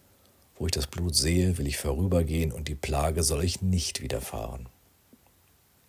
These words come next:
Jetzt öffnen sich die Türen, die uns in die Gedankenwelt dessen einlassen, der den ersten Brief des Petrus im ersten Jahrhundert,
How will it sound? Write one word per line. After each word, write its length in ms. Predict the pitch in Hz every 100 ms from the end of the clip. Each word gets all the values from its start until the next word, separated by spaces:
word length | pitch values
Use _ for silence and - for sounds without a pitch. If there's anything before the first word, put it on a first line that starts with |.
| _ - - - - _ _ _ _ _ _ _ _ _ _ -
Jetzt 240 | - -
öffnen 300 | 127 - 85
sich 140 | 73 73
die 160 | 69
Türen, 440 | - 87 87 90 87
die 80 |
uns 140 | 80 78
in 120 | 82
die 160 | 80 80
Gedankenwelt 800 | 76 - 87 90 92 85 82 -
dessen 240 | - -
einlassen, 500 | - 85 85 85 80
der 120 | 73
den 120 | 71 67
ersten 360 | 78 - -
Brief 220 | 78 90
des 160 | - -
Petrus 520 | 85 87 85 80 -
im 160 | - 76
ersten 320 | - 80 -
Jahrhundert, 460 | 73 69 82 82